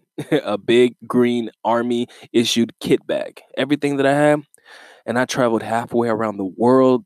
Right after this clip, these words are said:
thousands and thousands of miles around the globe, to finally call the Philippines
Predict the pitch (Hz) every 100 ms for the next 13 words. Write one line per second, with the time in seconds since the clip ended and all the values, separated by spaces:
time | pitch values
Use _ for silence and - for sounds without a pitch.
0 | - 117 123 117 120 120 113 113 110 110
1 | 110 107 110 120 123 120 117 117 107 135
2 | 175 190 170 151 113 101 - _ _ _
3 | _ _ _ _ _ _ _ _ - 127
4 | 127 123 127 120 117 - - 131 117 110
5 | 107 113 - 123 117 - 110 104 95 -